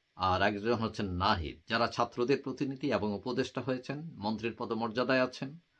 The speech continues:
তারা সম্প্রতি, আহ, বিদেশি কয়েকজন সাংবাদিকের সাথে কথা বলেছেন এবং তারা বাংলায় কথা বলেছেন,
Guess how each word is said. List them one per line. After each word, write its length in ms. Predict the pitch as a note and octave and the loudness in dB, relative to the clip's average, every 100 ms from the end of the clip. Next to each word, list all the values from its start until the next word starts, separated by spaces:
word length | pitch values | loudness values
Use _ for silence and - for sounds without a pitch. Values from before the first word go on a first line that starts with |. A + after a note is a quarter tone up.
| _ - _ - | _ -20 _ 2
তারা 520 | B2+ D#3 G#2+ B2+ D3+ | 6 8 8 6 0
সম্প্রতি, 640 | - B2+ B2+ D#3+ - D2 - _ _ _ _ _ _ _ - | 0 0 4 2 2 -2 -10 _ _ _ _ _ _ _ -6
আহ, 260 | F#2+ F#2+ | 0 2
বিদেশি 840 | F2 A#2+ D3 D3 F3 B2+ C3+ - - _ _ _ _ - - | 4 6 6 6 6 6 4 -2 -12 _ _ _ _ -18 -2
কয়েকজন 340 | B2 A#2+ B2+ | 0 2 2
সাংবাদিকের 560 | - C#3 C#3+ D3 D3 D3+ | 2 4 6 6 6 2
সাথে 440 | - C#3 D3 E3 - _ _ _ - | 0 0 2 0 -4 _ _ _ -4
কথা 240 | A2 C#3 | 0 4
বলেছেন 580 | D3 D3+ D3+ D3+ D#3 E3+ - _ _ _ - | 6 6 4 -4 -10 -12 -16 _ _ _ -4
এবং 200 | A2+ C3 | 0 2
তারা 560 | C#3 D3 D3 B2+ D#3+ - _ _ - | 6 10 12 10 6 -6 _ _ -14
বাংলায় 480 | E2+ A2 C#3 D#3+ D#3+ | 4 6 10 12 12
কথা 200 | G2 F2 | 10 -6
বলেছেন, 420 | D2 C2 A1+ - | -8 -10 -14 -18